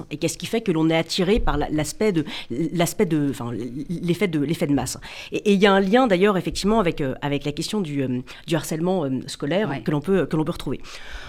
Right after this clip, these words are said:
Speaker 1: En tout cas, dans, dans, on, on, on, on, je, je, je vais développer. L'idée, il explique que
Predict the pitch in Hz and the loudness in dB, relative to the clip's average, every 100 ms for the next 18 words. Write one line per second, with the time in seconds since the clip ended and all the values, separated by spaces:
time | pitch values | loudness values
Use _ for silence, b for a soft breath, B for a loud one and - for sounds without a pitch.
0 | B 175 196 294 - - - 165 220 220 | B -4 4 4 2 -4 -4 6 8 8
1 | - 180 190 175 165 - 160 156 151 147 | 2 2 4 4 2 0 0 0 0 0
2 | 143 - 156 160 147 92 143 143 135 135 | 0 -2 -2 0 -2 -4 -8 -6 -4 -6
3 | - 151 147 156 160 151 165 254 B B | -4 -4 0 2 2 4 4 2 B B
4 | B B B B B B B _ - 254 | B B B B B B B _ 2 6
5 | 294 320 - - - 214 220 - 320 - | 8 6 0 -6 -2 0 2 0 0 6
6 | 226 208 | 6 6